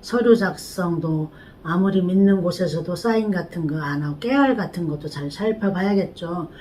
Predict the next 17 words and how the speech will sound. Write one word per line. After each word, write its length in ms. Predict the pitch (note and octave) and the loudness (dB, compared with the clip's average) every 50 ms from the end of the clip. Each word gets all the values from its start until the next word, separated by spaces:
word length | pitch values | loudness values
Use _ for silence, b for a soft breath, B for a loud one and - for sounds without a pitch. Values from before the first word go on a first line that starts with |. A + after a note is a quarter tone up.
| B B B B B | B B B B B
그리고 120 | B G3+ G#3+ | B -2 2
안 220 | F3+ F3 G3 G3+ | 4 4 4 6
그러면 340 | G3 G#3+ G#3 G#3 G#3+ A3 G3+ | 4 4 4 4 4 4 4
내가 340 | F3 F3 F3+ F3 G3 G#3 G#3 | 4 2 2 2 2 2 0
정말 460 | G3+ G#3 E3 E3+ F#3 G3+ A3 A3+ - B B B B | 0 -2 -2 0 0 0 0 -2 -4 B B B B
냉정한 680 | - D#3 E3+ F3 F#3+ F#3+ F#3 F#3 F#3 F#3 G3 G#3+ A#3 A#3 | -4 0 2 4 4 4 4 2 2 2 4 6 4 4
판단과 800 | A#3 B3+ B3 A#3+ A#3+ A#3 A3 G3 F3+ F3 F3 E3+ E3+ F3+ E3+ E3 | 4 4 4 8 10 10 10 8 6 0 0 -2 -4 -4 -6 -4
균형과 480 | - F#3+ F#3 F#3+ F#3 F#3 E3+ E3+ D#3+ | 0 0 2 2 2 0 0 -2 -2
밸런스를 560 | - D3+ D3+ D#3+ F3 E3+ E3 E3 - D#3+ D#3 | -2 0 2 2 2 2 -2 -2 -4 -4 -4
맞춰야 400 | D3 C#3+ C#3 - - E3+ E3 D#3 | -2 -2 -4 -4 -6 -6 -6 -4
될지도 440 | - D#3+ D3 C#3+ - - - - D#3+ | -4 -4 -6 -6 -8 -10 -8 -6 -4
모르겠습니다. 1080 | C#3+ D3 D3 D#3 D#3 D#3+ D#3 - E3 D#3 D3+ D3 C#3+ D3+ C#3+ C#3+ D3 D#3 E3 F3 F3 - - B B B B B B | -4 -4 -2 -2 -4 -4 -6 -6 -6 -4 -4 -4 -6 -6 -8 -8 -8 -8 -8 -10 -10 -12 -16 B B B B B B
조언 320 | - A3 A3+ A#3 A#3+ A3+ | 8 10 12 12 12 10
보겠습니다. 760 | G#3 G3 G3 G3 F#3+ - F3+ E3+ E3 E3 G3 G#3+ A3+ - - - | 8 6 2 0 -2 -4 -8 -6 -6 -4 -4 -6 -6 -8 -12 -12
조언. 480 | - E3 D3+ D#3 D#3+ F#3 A3 A#3 A#3 - - - - - - - - - - - - - - - - - - B B B B B B B B B | -8 -6 -4 -4 -4 -4 -6 -6 -8 -12 -20 -20 -20 -20 -20 -20 -20 -20 -20 -20 -20 -20 -20 -20 -20 -20 -20 B B B B B B B B B
아, 400 | B E3+ F3+ G3 G#3 G#3+ G#3+ G#3+ | B 0 2 4 6 6 6 6
조언은 720 | G#3 - G3+ A3+ A#3+ B3 B3 A#3 A3+ A3 A3+ A#3 A3+ F#3 D3+ | 6 10 10 12 12 12 10 8 6 6 6 4 4 4 2